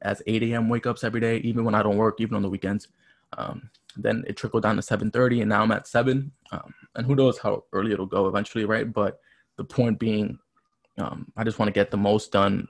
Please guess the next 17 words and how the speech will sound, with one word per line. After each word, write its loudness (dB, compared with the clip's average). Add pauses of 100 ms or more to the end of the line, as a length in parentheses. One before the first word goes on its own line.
(120)
with -4
the 4
most 2
mental 2
energy, -4 (480)
um, 0
throughout -2
the -2
day. 2
And -6
so 0 (540)
between -4
seven 4
and 4
nine, 0
or, -2
or -2